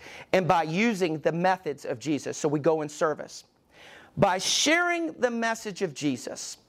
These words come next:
"Go ye therefore and teach all nations." To serve God,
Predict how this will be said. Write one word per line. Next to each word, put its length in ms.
"Go 220
ye 160
therefore 600
and 240
teach 640
all 180
nations." 640
To 120
serve 400
God, 460